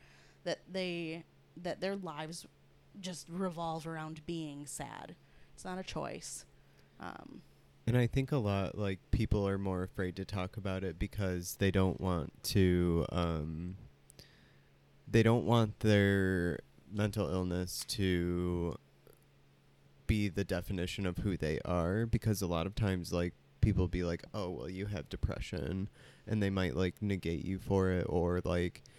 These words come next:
Speaker 2: if you take medication for your, your mental illness, and, like, if you do anything out of the sorts that might, l-, like, um,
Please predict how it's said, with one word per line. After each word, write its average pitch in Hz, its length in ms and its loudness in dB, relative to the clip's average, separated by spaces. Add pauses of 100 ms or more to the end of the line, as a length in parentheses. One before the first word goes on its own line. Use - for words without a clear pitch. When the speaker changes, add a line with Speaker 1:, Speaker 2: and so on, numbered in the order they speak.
(160)
Speaker 2:
if - 120 -4
you 107 80 2
take 98 240 -2
medication 104 680 0
for 95 220 0
your, 87 680 0 (360)
your 101 160 0
mental 90 380 -2
illness, 90 760 -2
and, 92 520 -2
like, 92 480 -4
if 101 220 -6
you 98 260 0 (100)
do 101 300 -6
anything 98 800 -4 (160)
out 101 160 0
of 95 60 -2
the 92 120 0
sorts 101 480 0
that 87 300 -2
might, 92 460 0
l-, 98 160 -8 (160)
like, 90 320 -2 (1500)
um, 98 680 -4